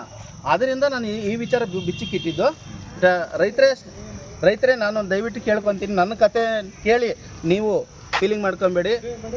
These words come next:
ಆ, ನನ್ನ ಕತೆ ಈ ಥರ ದಿನ ನಡೀತಾ ಇರ್ತದೆ, ಯಾವುದೋ ಒಂದು ಕಷ್ಟದಲ್ಲಿ ಇರ್ತೀನಿ. But ಕಲಾವಿದರು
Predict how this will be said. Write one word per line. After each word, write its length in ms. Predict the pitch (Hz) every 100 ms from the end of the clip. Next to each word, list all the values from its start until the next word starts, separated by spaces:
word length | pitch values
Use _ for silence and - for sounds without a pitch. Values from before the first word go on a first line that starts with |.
| 233
ಆ, 160 | 175 165
ನನ್ನ 260 | 170 170 190 175
ಕತೆ 260 | 180 233 208
ಈ 140 | 180
ಥರ 180 | 190 202 180 147
ದಿನ 160 | 196 262
ನಡೀತಾ 320 | 233 208 220
ಇರ್ತದೆ, 320 | 190 190 170
ಯಾವುದೋ 260 | 165 156 202
ಒಂದು 120 | 214
ಕಷ್ಟದಲ್ಲಿ 360 | 175 160 185 170
ಇರ್ತೀನಿ. 280 | 151 156 170 214 - - -
But 140 | 165 139
ಕಲಾವಿದರು 680 | 160 196 226 240 240 240